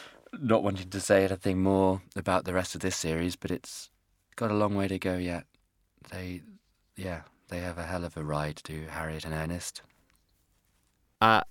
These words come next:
Speaker 2: Ernest was previously a, a capital R romantic figure.
Speaker 1: Mm-hmm.
Speaker 2: Uh, given this new complication, do you see him as more of a tragic figure?
Speaker 1: Yes. Um, and I think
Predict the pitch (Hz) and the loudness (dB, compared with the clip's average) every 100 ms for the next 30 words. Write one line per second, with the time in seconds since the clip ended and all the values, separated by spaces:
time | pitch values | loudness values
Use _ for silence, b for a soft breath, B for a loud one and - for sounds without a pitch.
0 | - - - _ _ - 185 208 - 147 | -8 -20 -20 _ _ 2 4 4 4 2
1 | - - 147 127 110 - 104 90 80 87 | 0 0 2 4 2 2 4 4 4 2
2 | 78 - 90 87 - - 110 104 90 - | -2 -2 -2 -2 -4 -4 -2 0 0 4
3 | 87 87 85 85 85 85 - 65 - - | 4 4 0 0 0 0 -2 -8 -10 -4
4 | 80 78 80 80 - B 87 92 107 98 | -4 0 0 0 -6 B -8 2 4 4
5 | 143 143 131 - 120 107 107 101 95 85 | 4 6 6 6 4 4 2 2 2 0
6 | 85 92 87 85 104 104 117 120 120 113 | 2 0 0 0 2 4 6 6 4 2
7 | - 135 120 120 113 104 95 95 92 - | 2 2 4 4 4 2 2 2 2 -2
8 | - 101 101 98 101 - 92 90 87 - | -2 0 2 4 2 2 2 2 2 -2
9 | - 107 98 - - - - 55 - - | 0 0 0 -4 -6 -8 -4 -4 -6 -12
10 | _ B B B B B B B B - | _ B B B B B B B B -20
11 | _ 127 131 - - - - - - 101 | _ 2 4 4 2 -2 -12 -20 0 6
12 | 101 98 95 95 101 _ _ 101 101 92 | 6 6 4 0 -2 _ _ 4 6 6
13 | 95 - 104 - - | 6 4 2 0 -8